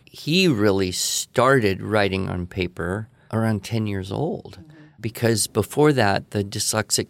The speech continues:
Speaker 1: dysgraphic stuff just made it overwhelmingly painful.
Speaker 2: Mm-hmm.
Speaker 1: But, you know,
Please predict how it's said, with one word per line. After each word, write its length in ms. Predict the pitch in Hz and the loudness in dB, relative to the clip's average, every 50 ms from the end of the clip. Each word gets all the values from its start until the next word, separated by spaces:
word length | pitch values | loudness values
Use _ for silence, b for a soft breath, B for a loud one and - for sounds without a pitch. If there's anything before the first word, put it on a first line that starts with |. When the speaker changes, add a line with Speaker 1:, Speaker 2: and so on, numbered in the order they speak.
| - | -8
Speaker 1:
dysgraphic 600 | - 101 - - - 110 104 104 - - - - - | -8 -8 -8 -4 0 0 0 0 -2 -6 -8 -8 -8
stuff 400 | - - - 90 98 95 - - | -6 -6 -6 -6 -6 -10 -12 -10
just 280 | - 107 104 - - | -8 -6 -6 -6 -4
made 220 | - 117 110 107 101 | -4 -4 -4 -4 -4
it 140 | 101 - - _ _ _ _ _ - - | -6 -8 -10 _ _ _ _ _ -2 0
overwhelmingly 1300 | 135 131 123 - 131 117 110 110 113 113 117 117 120 117 120 120 120 120 117 104 95 92 - - - - | 0 0 0 0 -2 -4 -2 -4 -6 -6 -6 -4 0 2 2 4 4 2 2 0 -2 -4 -6 -8 -10 -12
painful. 580 | - - 98 98 104 104 - - - - - - | -10 -8 -6 -6 -6 -6 -8 -10 -10 -10 -4 0
Speaker 2:
Mm-hmm. 360 | - 185 175 143 156 175 165 170 170 B B B B B B B _ - | 2 2 4 4 2 0 -2 -2 -4 B B B B B B B _ 0
Speaker 1:
But, 220 | 127 113 - - - _ _ _ | 2 2 2 0 -4 _ _ _
you 100 | - 120 | -2 0
know, 260 | 101 95 98 107 - | 0 0 -2 -4 -6